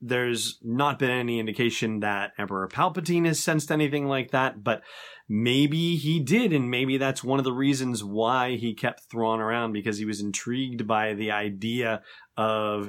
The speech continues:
a Chiss Force sensitive person, and knowing that, you know, if there was barely any, you know, Force sensitive ability or Force user ability there, then he was certainly no threat to Palpatine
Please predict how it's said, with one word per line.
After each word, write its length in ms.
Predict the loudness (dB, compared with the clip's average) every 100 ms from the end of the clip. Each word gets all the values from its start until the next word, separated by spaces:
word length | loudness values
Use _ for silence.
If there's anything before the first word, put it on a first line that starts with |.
| -4
a 140 | -4
Chiss 400 | -2 0 0 -2
Force 360 | -8 -2 -2 0
sensitive 640 | -2 -2 -2 -2 -4 -8
person, 640 | -2 0 0 -2 -4 -4 -6
and 260 | -4 -4 -8 -18 -6
knowing 460 | 0 2 4 2 0
that, 200 | 0 -2 _ -6
you 80 |
know, 60 | -6
if 100 | -2
there 80 | -2
was 160 | -2
barely 580 | -2 2 2 2 -2 -2 -2
any, 440 | 0 0 -2 -6 -8
you 100 | -10
know, 80 |
Force 320 | -6 -2 0 0
sensitive 340 | -2 -2 -6
ability 520 | -2 0 2 2 2
or 80 | 0
Force 360 | -2 -2 -2 0
user 300 | -2 0 0
ability 400 | 2 0 0 0
there, 320 | 0 0 0
then 220 | -2 -4 -8 -14 -2
he 100 | 0
was 140 | 2
certainly 300 | 0 0 0
no 180 | 0 -2
threat 480 | -6 -4 0 0 -2
to 100 | -4
Palpatine 680 | -2 -2 -4 -4 -2 -2